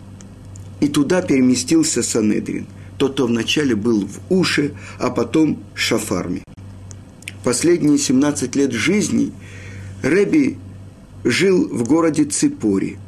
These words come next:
там, где был особенный чистый воздух. Когда Реби ушел из мира, а он обладал таким богатством, что сказано, что у римского императора Антония, Антонинуса,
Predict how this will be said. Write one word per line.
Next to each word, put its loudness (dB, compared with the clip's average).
там, 2
где 2
был 0
особенный -2
чистый 0
воздух. -4
Когда 0
Реби 4
ушел 0
из 0
мира, 0
а -2
он 2
обладал 0
таким 0
богатством, 0
что 0
сказано, 2
что -2
у 2
римского 0
императора 0
Антония, 0
Антонинуса, 2